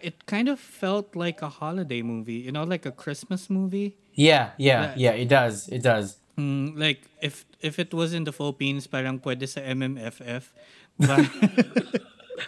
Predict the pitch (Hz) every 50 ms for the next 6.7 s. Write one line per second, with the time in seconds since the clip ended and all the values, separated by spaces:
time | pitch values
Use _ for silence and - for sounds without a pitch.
0 | - - 320 339 247 - - - - - 202 196 202 185 165 151 151 170 160 147
1 | 160 160 165 170 165 165 165 160 160 151 - - - - - 147 147 151 147 143
2 | - 180 147 139 139 147 151 143 131 120 - - - - 127 123 107 139 139 -
3 | - 180 190 208 226 233 220 214 180 160 151 147 175 185 156 147 220 202 202 208
4 | 220 208 - 202 185 160 151 143 131 123 120 - - 160 190 - - - 202 190
5 | - 156 156 143 160 202 - 262 247 233 - - - - - 202 202 202 208 214
6 | 208 226 190 165 170 160 - - - 165 165 - - -